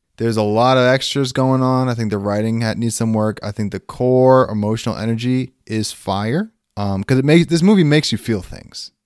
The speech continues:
Whether or not it's gonna make you feel extreme things, like enough to make you cry or whatever, I think that depends person to person. But undoubtedly, you're going to feel something. Um, so I, I think I'll give it a six and a half.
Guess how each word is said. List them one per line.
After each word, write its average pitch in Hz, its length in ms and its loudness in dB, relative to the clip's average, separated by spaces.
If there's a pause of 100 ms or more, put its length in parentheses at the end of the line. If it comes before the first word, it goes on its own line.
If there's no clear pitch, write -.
Whether 143 220 4
or - 20 0
not 147 240 0
it's 123 120 -8
gonna 127 100 -2
make 120 180 -2
you 110 140 -4
feel 101 260 -6
extreme 131 580 -2
things, 135 280 0
like 113 120 -6
enough 98 180 -4
to - 80 -14
make 92 140 -10
you - 80 -14
cry 120 580 -4
or 147 120 -6
whatever, 165 400 -4 (420)
I 131 120 -4
think 127 140 0
that 117 80 -6
depends 107 300 -6
person 104 240 -4
to 98 80 -10
person. 113 420 -6 (240)
But 131 320 -4 (540)
undoubtedly, 160 760 2 (160)
you're 139 140 2
going 143 300 4
to 113 60 0
feel 127 340 0
something. - 640 -12 (440)
Um, 101 460 -4 (260)
so 143 140 -2
I, 175 60 4
I 175 200 -4
think 190 140 0
I'll 160 140 0
give 113 220 -2
it 98 60 -2
a 90 60 -6
six - 300 -8
and 78 100 -12
a 58 40 -14
half. - 400 -14